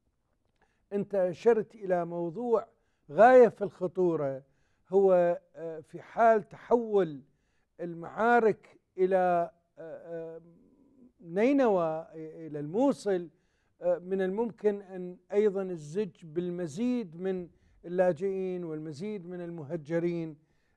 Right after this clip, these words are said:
آه، وهذه محن جديدة بانتظار العراقيين. آه،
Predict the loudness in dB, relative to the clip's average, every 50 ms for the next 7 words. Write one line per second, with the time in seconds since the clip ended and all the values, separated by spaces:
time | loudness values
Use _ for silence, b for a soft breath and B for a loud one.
0 | _ -6 -4 -2 -2 -2 -2 -4 -6 -4 -4 -2 2 4 4 4 4 2 0 2
1 | 2 4 4 2 0 -2 _ _ -20 -20 -20 -18 -14 -6 -6 -6 -6 -6 -6 -4
2 | -4 -4 -4 -6 -8 -12 -16 _ _ _ _ _ -10 0 2 2 2 2 -4 -10
3 | -8 -4 -2 -2 -2 -2 -4 -4 -6 -10 -14 -12 -10 -4 0 2 2 4 2 0
4 | -2 -6 _ -16 -14 -8 -4 -2 -2 -2 -4 -6 -14 -20 -20 -20 -20 _ _ _
5 | _ _ _ _ _ _ _ _ -6 -6 -6 -8 -10